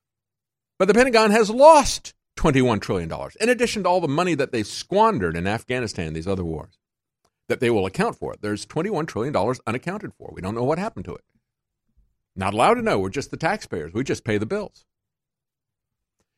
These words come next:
And then the Democrats come along and they want to give us Medicare for all,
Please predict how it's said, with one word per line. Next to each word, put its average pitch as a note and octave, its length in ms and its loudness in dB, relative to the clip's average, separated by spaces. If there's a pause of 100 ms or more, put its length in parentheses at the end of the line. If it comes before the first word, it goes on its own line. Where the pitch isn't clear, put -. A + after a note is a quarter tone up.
And D3+ 200 2
then E3+ 180 2
the B2+ 60 2
Democrats C3 560 2
come B2+ 160 -6
along G#2 360 -4
and G#2+ 80 -6
they C#3 120 0
want B2 320 -2 (340)
to A2+ 80 -8
give A2 300 -2
us G#2+ 220 0
Medicare D#3+ 460 2
for A#2+ 140 2
all, F3 420 4